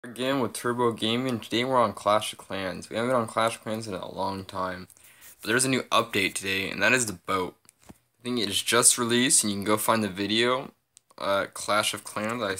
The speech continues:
pretty sure I'll show you right here. Oh, no. Um, you just need to go click on the boat. Uh, I'm pretty sure it's on the Clash of Clans YouTube website, or, yeah. You know, you literally just click on the boat. <laughs> But it's, um,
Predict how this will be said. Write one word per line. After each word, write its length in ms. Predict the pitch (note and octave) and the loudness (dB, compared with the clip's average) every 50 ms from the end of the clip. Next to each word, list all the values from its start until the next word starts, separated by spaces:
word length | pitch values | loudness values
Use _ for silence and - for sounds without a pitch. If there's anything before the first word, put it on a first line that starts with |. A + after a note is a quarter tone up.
| - - | -8 -14
pretty 220 | - - - - | -14 -14 -14 -12
sure 180 | - - G1+ - | -12 -14 -14 -14
I'll 140 | - - - | -12 -8 -6
show 220 | - - - - - | -4 -4 -4 -6 -10
you 100 | A1+ G#1+ | -10 -12
right 220 | A1 G#1 - - | -12 -12 -12 -14
here. 320 | - - - - - - A2 - _ _ _ _ - _ _ _ _ _ _ _ _ _ _ _ - | -16 -16 -14 -14 -14 -14 -16 -18 _ _ _ _ -20 _ _ _ _ _ _ _ _ _ _ _ -14
Oh, 180 | G1+ - - - _ _ _ - | -14 -14 -16 -18 _ _ _ -18
no. 200 | - - - - _ _ _ _ _ _ _ _ _ _ _ _ - | -16 -16 -16 -18 _ _ _ _ _ _ _ _ _ _ _ _ 0
Um, 400 | A2 A#2 A#2 A#2 A#2 A#2 A#2 A#2 | 4 6 8 6 6 4 2 2
you 60 | C3 | 4
just 140 | D3 D3+ D#3+ | 4 4 4
need 120 | D3+ C3+ | 4 4
to 40 | C#3 | 6
go 120 | C#3 C3 | 4 4
click 200 | - - C3+ - | 4 0 2 4
on 120 | C3 B2+ B2+ | 4 4 4
the 60 | B2 | 2
boat. 440 | A2 A2+ A2+ A2+ A2+ A2 - - _ _ _ _ _ _ - _ _ _ _ _ - _ | 4 6 6 6 6 4 2 -4 _ _ _ _ _ _ -20 _ _ _ _ _ -10 _
Uh, 360 | G2+ G#2 G#2 G#2 G#2 G#2 G#2 | 0 2 4 6 6 4 4
I'm 100 | G#2 G#2 | 2 0
pretty 180 | - C3+ B2 B2 | 0 0 0 0
sure 80 | B2+ | 0
it's 80 | A#2 - | -2 -2
on 60 | A2+ | -4
the 60 | G#2+ | -4
Clash 260 | - - A2 G#2+ G#2+ | 0 2 4 4 4
of 60 | - - | 2 0
Clans 260 | A2 A2 G#2+ G#2 G2 | 0 0 0 -2 -2
YouTube 440 | F#2+ - - G2+ G2 G2 F#2+ F2+ - | -4 -4 -4 -4 -4 -4 -6 -8 -10
website, 640 | D2+ D#2 F#2+ F2+ - - F#2+ F#2+ F#2+ F#2+ F#2 - - _ _ | -8 -8 -4 -4 -4 -2 -2 -2 0 -2 -2 -4 -8 _ _
or, 340 | - F#2+ F#2+ F#2+ F#2 F#2 F#2+ - _ _ _ _ _ _ _ _ _ _ - | -10 -6 -6 -6 -6 -8 -12 -18 _ _ _ _ _ _ _ _ _ _ -10
yeah. 260 | F#2 F#2+ F#2 F2+ F#2+ G2 _ _ - - _ _ _ _ _ _ _ _ _ _ _ _ _ - | -6 -4 -4 -4 -6 -10 _ _ -20 -20 _ _ _ _ _ _ _ _ _ _ _ _ _ -14
You 80 | F#2+ | -10
know, 100 | F#2+ F#2 | -8 -6
you 260 | F#2 G2 G#2 G#2+ A2+ | -4 -4 -4 -4 -4
literally 320 | G#2+ G2+ A2 A#2 A2+ A2 G2+ | -4 -4 -4 0 0 0 0
just 140 | F#2 - - | -2 -4 -8
click 160 | - - A1+ | -8 -8 -8
on 60 | A1+ | -8
the 120 | - - | -8 -8
boat. 220 | - - - - - - | -8 -8 -8 -10 -10 -8
<laughs> 40 | - - - - - - _ _ _ _ _ _ _ _ - | -6 -6 -6 -8 -10 -14 _ _ _ _ _ _ _ _ 0
But 140 | A2+ A2+ A2 | 2 4 4
it's, 240 | A2 A2 G#2+ - - | 4 4 4 4 4
um, 680 | A#2 A2+ A2+ A2+ A2 A2 A2 G#2+ G#2 G2+ G2+ F2+ | 6 6 8 8 6 6 4 2 0 -2 -4 -6